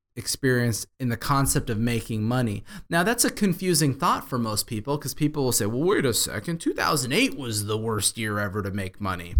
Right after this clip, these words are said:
And, and what we're talking about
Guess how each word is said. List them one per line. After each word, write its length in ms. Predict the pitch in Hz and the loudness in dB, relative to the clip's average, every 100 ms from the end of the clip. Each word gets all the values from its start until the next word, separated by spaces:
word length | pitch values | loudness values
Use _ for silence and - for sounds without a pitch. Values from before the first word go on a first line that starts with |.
| - - - - - - | 4 2 -4 -8 -10 -2
And, 380 | 151 156 147 - | 2 4 4 2
and 200 | 165 175 | 0 4
what 200 | 226 - | 2 4
we're 120 | 202 | 2
talking 520 | 151 208 220 240 190 | 2 2 2 2 2
about 460 | 143 127 117 113 | 4 4 2 0